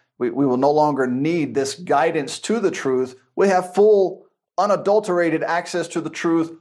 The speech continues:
all the time with no desire for untruth. Praise the Lord. I look forward to that day.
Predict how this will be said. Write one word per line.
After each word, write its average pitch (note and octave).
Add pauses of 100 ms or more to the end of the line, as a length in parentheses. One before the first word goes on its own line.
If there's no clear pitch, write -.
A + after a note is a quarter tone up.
(200)
all D#3+
the E3
time C#3+
with C3+
no D#3
desire C3+
for C3+
untruth. A#2+ (340)
Praise F3+
the D#3
Lord. C#3
I A2
look C3+
forward C3+
to C3+
that C#3
day. -